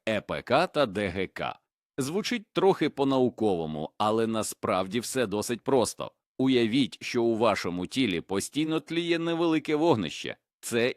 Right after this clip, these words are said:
і є хронічне запалення. Так ось, омега три кислоти — це команда пожежних, яка приїжджає і заливає це вогнище водою.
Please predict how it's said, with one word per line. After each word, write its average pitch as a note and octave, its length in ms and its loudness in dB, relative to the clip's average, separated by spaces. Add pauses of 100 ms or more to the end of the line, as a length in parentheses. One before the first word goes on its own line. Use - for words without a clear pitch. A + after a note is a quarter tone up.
і C#3+ 160 0
є G2+ 340 -2
хронічне F#2 680 -2
запалення. D#2+ 760 -2 (480)
Так G#3+ 240 -2
ось, - 260 -6
омега C3+ 360 2
три E2 200 -6
кислоти — A#2 580 -4
це F2 200 -4
команда G#2 420 -2
пожежних, D3 600 -2
яка F#2 320 -2
приїжджає F2+ 760 0
і D#3 200 -4
заливає A#2 600 0
це G#2 200 -4
вогнище D#2+ 680 -4
водою. C#2 560 -6